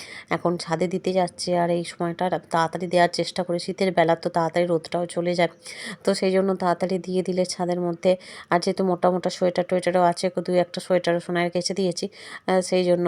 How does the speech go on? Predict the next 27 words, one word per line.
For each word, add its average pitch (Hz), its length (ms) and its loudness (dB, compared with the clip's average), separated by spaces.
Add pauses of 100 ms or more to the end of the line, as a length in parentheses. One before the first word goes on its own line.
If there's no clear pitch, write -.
হচ্ছে, 180 280 -4
আহ, 180 360 -2
সোয়েটারগুলো 175 520 0
তাড়াতাড়ি 180 340 2
শুকিয়ে 180 380 -6
যাবে। 170 240 0
এই 175 80 -2
যে 180 80 0
লেপগুলো 170 480 0
দেখো 170 280 -4 (380)
এখানে 180 320 2
দিয়ে 175 220 0
রেখেছি 175 360 -2
মেঝেতে, 180 400 -2
সোনাইয়ের 175 360 -2
ছোটো 175 140 -4
ছোটো 175 240 -2
যে 180 140 -4
কাঁথাগুলো 170 520 -4
আছে 165 260 0 (500)
সব 180 200 -2
কিছুই 180 280 -6
মিলে 175 240 -2
দিয়েছি। 175 340 0
কারণ 175 300 -2
এই 185 120 2
যে 208 120 0